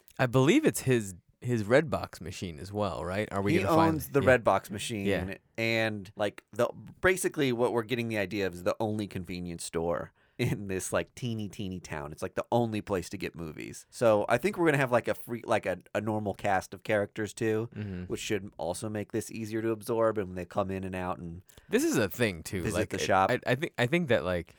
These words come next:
Speaker 1: there's a lot of towns where, like,
Speaker 2: Red
Speaker 1: Red, Redbox is the thing.
Speaker 2: Yeah.
Speaker 1: And they're still thriving even though Netflix exists.
Speaker 2: Right, and it's gotta be smaller towns, right?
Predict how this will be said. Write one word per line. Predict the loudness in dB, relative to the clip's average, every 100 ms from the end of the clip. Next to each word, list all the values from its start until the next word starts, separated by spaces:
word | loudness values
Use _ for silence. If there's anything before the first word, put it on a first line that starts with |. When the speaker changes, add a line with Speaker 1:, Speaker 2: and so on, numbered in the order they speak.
| 2
Speaker 1:
there's | 4
a | 8
lot | 8 8
of | 6
towns | 2 2 0 0
where, | 0
like, | 0 -2 -2
Speaker 2:
Red | 6 6 6 -2
Speaker 1:
Red, | 4 4 6
Redbox | 4 4 0
is | -6 -4
the | -6
thing. | -2 0 0 0 -6 -14 -6
Speaker 2:
Yeah. | -4 -4 _ -20 -12 -2
Speaker 1:
And | 0 2
they're | 2
still | 2 4 6 6
thriving | 2 4 6 6 4 -2
even | -4 -4 -4
though | -4 -2
Netflix | -2 -2 -4 -8 -8
exists. | -10 -12 -14 -16 -20 -14 0
Speaker 2:
Right, | 6 8 6 2
and | -2 -2 -2 -8 -4
it's | -4 2
gotta | 6 6 6
be | 2
smaller | -2 0 0 0 -2
towns, | 0 0 -2 -6 -4
right? | -2 -2